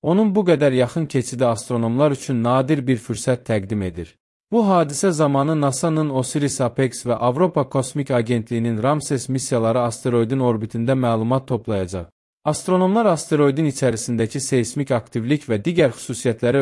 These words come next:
öyrənmək üçün kiçik kosmik cihazların asteroidin səthinə enməsini də planlaşdırırlar. Massachusetts Texnologiya İnstitutundan Richard Binzel bildirib ki, gələcəkdə yerə təhlükə yarada bilən bir asteroidlə qarşılaşsaq,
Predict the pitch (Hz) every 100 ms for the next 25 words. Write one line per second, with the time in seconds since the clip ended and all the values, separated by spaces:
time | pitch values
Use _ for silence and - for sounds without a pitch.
0 | 120 113 110 135 147 - 127 113 - -
1 | 208 165 135 - 160 - 131 127 113 120
2 | 131 135 117 - 120 113 123 135 135 117
3 | 127 135 123 110 104 - 127 127 - 113
4 | 104 101 - 101 95 87 80 - _ _
5 | - 156 165 202 175 - 233 214 - 151
6 | - 147 170 151 131 117 - - 123 135
7 | 117 110 147 143 123 127 113 131 110 110
8 | 101 139 170 - 104 - _ - 135 139
9 | 135 143 208 196 165 151 151 120 120 160
10 | 151 127 113 117 117 135 131 120 110 104
11 | - 120 135 117 98 104 - 110 101 -
12 | 147